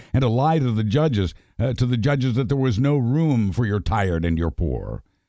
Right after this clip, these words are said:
He's also been firing people for reportedly refusing to break the law on his behalf. He's talked again about closing the border, which would be a gut punch to the U S economy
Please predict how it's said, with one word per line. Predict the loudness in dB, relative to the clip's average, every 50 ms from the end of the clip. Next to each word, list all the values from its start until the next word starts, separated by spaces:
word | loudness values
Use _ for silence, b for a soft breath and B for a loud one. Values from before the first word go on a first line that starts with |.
| _ _ _ _ _ _ _ _ _ _ _
He's | -8 -6 -4 -2
also | -2 -2 0 0 0 0
been | 2 0 0
firing | 0 0 0 0 2 2 2 0 0 0
people | 0 0 -2 -2 -2 -4 -8 -6
for | -2 -2 0 0 0
reportedly | 0 0 0 0 0 0 0 0 0 0
refusing | 0 -2 -2 -2 -2 0 0 0 0 -2 -4 -6 -10 -4 -2
to | -2
break | 0 0 0 0 -2 0
the | 0 0
law | 0 2 0 0 0 -2
on | -2 0 0 0
his | 0 -2 -2 -4 -2
behalf. | -4 -4 -4 -4 -4 -4 -4 -4 -6 -8 -10 -14 -16 _ _ _ _ _ _ _ _ _ _ _ _ _ _ _
He's | -6 -6 -4
talked | -2 -2 -2 -2 -2 -2
again | -2 0 0 0
about | 2 0 0 -2 -2
closing | -2 0 0 0 0 0 0 0
the | 0
border, | 0 0 0 0 0 0
which | 0 0 -2 -2
would | -2 0
be | 0 0 0
a | 0
gut | -2 0 0 0 -2 -2 -2 -2
punch | 0 0 0 0 -2 -2 -4
to | -2
the | -2 0
U | 0 0 0 2 2
S | 0 0 0
economy | -2 -2 0 0 0 2 0 0 -2